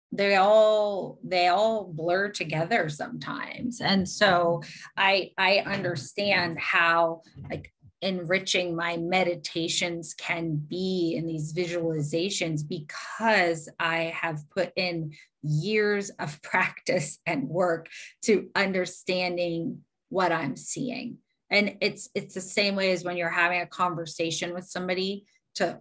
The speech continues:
hold back and listen and not interrupt. Like, I have to do the same thing with my guides. I don't try to make assumptions for what I'm seeing.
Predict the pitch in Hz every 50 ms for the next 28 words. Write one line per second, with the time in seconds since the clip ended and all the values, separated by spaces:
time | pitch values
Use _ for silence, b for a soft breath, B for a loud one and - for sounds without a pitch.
0 | _ _ - 214 196 190 - - 185 170 170 180 175 - 175 175 165 156 170 160
1 | 151 - 185 180 185 190 - - - 175 180 180 170 165 170 - - 175 170 -
2 | - - 165 160 156 165 180 - - 170 160 156 151 - 180 190 220 226 - 254
3 | 247 254 240 240 240 240 233 233 240 - 233 226 220 214 214 - 208 196 185 185
4 | 190 202 226 208 170 170 160 - - 185 185 196 208 233 233 233 - - - -
5 | - 185 185 190 190 190 185 185 - - - - 170 170 156 - 196 196 190 190
6 | - 175 170 170 170 170 175 175 180 165 - - - 175 170 175 190 202 196